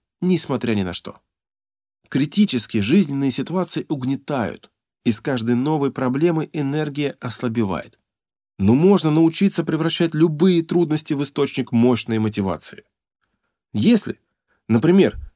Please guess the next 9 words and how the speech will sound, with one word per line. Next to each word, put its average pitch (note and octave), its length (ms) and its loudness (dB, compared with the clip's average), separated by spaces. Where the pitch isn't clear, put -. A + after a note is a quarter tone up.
бизнес C#3+ 360 4
свалился C3 420 2
в - 40 -8
кассовый B2 380 2
разрыв, D3 480 2
выводы, F3 480 4
которые G3+ 300 0
надо D#3+ 180 0
сделать. G#2+ 420 -4